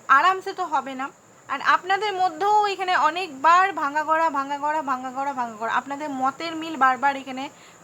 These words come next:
আহ, ভঙ্গ হয়েছে। মতের মিলের জন্য রিলেশনটা বারবার ভঙ্গ হয়েছে। But এটা নয়, মতের মিলের সঙ্গে ভঙ্গ হলেও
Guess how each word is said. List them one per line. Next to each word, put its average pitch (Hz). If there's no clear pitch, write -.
আহ, 226
ভঙ্গ 302
হয়েছে। 226
মতের 262
মিলের 311
জন্য 339
রিলেশনটা 294
বারবার 262
ভঙ্গ 220
হয়েছে। 202
But 247
এটা 320
নয়, 330
মতের 294
মিলের 320
সঙ্গে 330
ভঙ্গ 285
হলেও 320